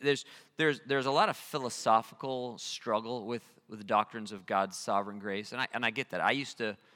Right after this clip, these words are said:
I used to hate this. I, when I, when I first heard this stuff taught, I was like, "This is insanity." Um, but I don't think it's insane anymore. I think it's our only hope. Because another strong sub-theme in the scriptures is that nobody, nobody is ever gonna choose to worship him.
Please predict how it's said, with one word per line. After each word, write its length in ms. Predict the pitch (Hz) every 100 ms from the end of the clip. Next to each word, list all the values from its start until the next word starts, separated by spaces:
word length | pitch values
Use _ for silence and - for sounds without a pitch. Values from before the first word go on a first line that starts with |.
| _ _ _
I 40 | 175
used 140 | 151
to 100 | 98
hate 220 | 107 117
this. 240 | 80 80 -
I, 60 | 78
when 120 | 117
I, 40 |
when 320 | 110 120 98 117
I 60 |
first 300 | 110 151 131
heard 180 | - 120
this 100 | 107
stuff 240 | - 95
taught, 220 | - 117 98
I 60 |
was 120 | 98
like, 160 | 90 85
"This 200 | 90 -
is 180 | 85 -
insanity." 720 | 82 - - - 113 87 92 _ - - _
Um, 300 | - 104 98 - - _
but 200 | 120 110 - -
I 80 | 123
don't 120 | 135
think 140 | 135
it's 120 | 113
insane 280 | 101 - 107
anymore. 280 | 90 98 95
I 20 |
think 180 | 92 113
it's 100 | 95
our 140 | 87
only 160 | 95 87
hope. 380 | 85 110 87 - _ _ - _
Because 260 | 107 120
another 320 | 107 117 147 123
strong 360 | - 107 95
sub-theme 600 | 95 107 95 - 95 90
in 80 | 92
the 80 | 92
scriptures 440 | - 95 - 98
is 140 | 95 92
that 140 | 95
nobody, 920 | 95 110 117 123 127 117 104 92 82 _ _ _ _ _ _
nobody 640 | 107 120 139 131 104 92
is 180 | 92 104 110
ever 180 | 104
gonna 160 | 98 95
choose 300 | - 101 90
to 80 | 90
worship 320 | 87 - -
him. 140 | -